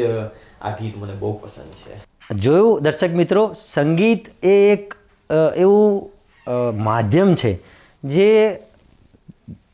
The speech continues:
Speaker 2: સૂતેલા મરદાને પણ ઊભા કરી દે છે. આજે આપણે ખાલી દશરથભાઈ અને ભાવેશભાઈના મોઢેથી એમને ખાલી ગીતના અંતરા આપણે સાંભળ્યા તો પણ આપણા રૂવાડા ઊભા થઈ ગયા.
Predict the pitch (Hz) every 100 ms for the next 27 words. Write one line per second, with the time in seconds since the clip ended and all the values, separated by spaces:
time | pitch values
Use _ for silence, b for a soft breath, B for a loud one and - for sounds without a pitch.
0 | _ - - 175 202 247 262 233 165 160
1 | 202 226 220 208 143 120 117 113 107 101
2 | 90 85 82 b b b - 135 165 214
3 | 202 185 208 156 170 202 220 208 - 139
4 | - 185 180 202 202 196 113 113 180 160
5 | 170 185 185 151 147 170 170 185 185 B
6 | B B 151 175 170 170 151 123 135 180
7 | 180 147 127 170 165 170 160 135 104 113
8 | 151 120 B B B 165 180 175 156 180
9 | 127 113 127 147 143 107 110 - 85 80